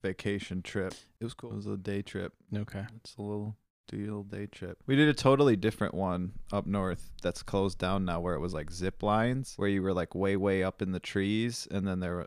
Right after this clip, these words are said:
Speaker 1: basically tree fort
Speaker 2: Yep.
Speaker 1: platforms, and you
Speaker 2: Yeah,
Speaker 1: would,
Speaker 2: yeah.
Speaker 1: like, harness you in and, like, zip around. But that place is closed, too. I can't remember what it was called, but I Googled it recently.
Speaker 2: Zip
Speaker 1: Closed.
Speaker 2: lining. Zip lining I get.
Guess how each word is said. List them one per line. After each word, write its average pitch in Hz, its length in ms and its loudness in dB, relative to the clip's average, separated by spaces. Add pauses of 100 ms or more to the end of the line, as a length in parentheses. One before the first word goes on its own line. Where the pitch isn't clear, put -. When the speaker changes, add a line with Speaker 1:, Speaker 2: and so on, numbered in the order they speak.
Speaker 1:
basically 92 440 -4
tree 101 280 -4
fort 107 420 0 (220)
Speaker 2:
Yep. 95 100 -2
Speaker 1:
platforms, 123 680 2
and 139 100 6
you 135 60 10
Speaker 2:
Yeah, 104 160 6
Speaker 1:
would, 101 100 2
Speaker 2:
yeah. 117 100 4
Speaker 1:
like, 92 280 0
harness 101 400 -2
you 98 160 0
in 101 240 0
and, 95 100 0
like, - 220 -6
zip 95 300 -4
around. 101 400 0 (140)
But - 140 -10
that 87 180 -2
place 65 280 -6
is 58 100 -14
closed, 73 400 -10
too. 87 180 -4
I 85 60 -8
can't 101 220 -4
remember 101 240 -2
what 92 100 0
it 69 40 -4
was 76 120 -6
called, 82 400 -6 (160)
but - 100 -6
I - 60 -4
Googled 101 380 -4
it 101 100 2
recently. 104 640 -4 (280)
Speaker 2:
Zip 131 200 6
Speaker 1:
Closed. 160 140 -4
Speaker 2:
lining. 104 500 -2 (260)
Zip 135 260 4
lining 165 300 8
I 120 120 6
get. 85 340 -6